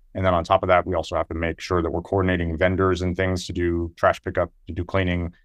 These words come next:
all those types of things. And then on top of that, we also have sort of a third side to our marketplace. So there's, there's drivers, there's owners, and then we also have this third side, which we, which we call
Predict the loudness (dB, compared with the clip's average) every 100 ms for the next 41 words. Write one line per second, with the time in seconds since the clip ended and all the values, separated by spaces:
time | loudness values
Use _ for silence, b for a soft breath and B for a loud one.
0 | _ 0 2 2 2 0 0 -2 0 -2
1 | -4 _ _ _ -2 0 2 2 4 4
2 | 2 2 -2 0 0 -2 -2 -4 -2 -2
3 | -2 2 2 2 2 4 4 2 2 2
4 | 2 0 -2 -4 -4 -4 -2 -2 -4 4
5 | 6 6 6 2 0 -4 -4 -4 -4 -2
6 | 0 2 2 0 -4 -2 0 0 0 0
7 | 0 -2 -4 0 2 2 4 4 2 -4
8 | -4 -4 -4 -6 -4 -2 -2 0 2 4
9 | 2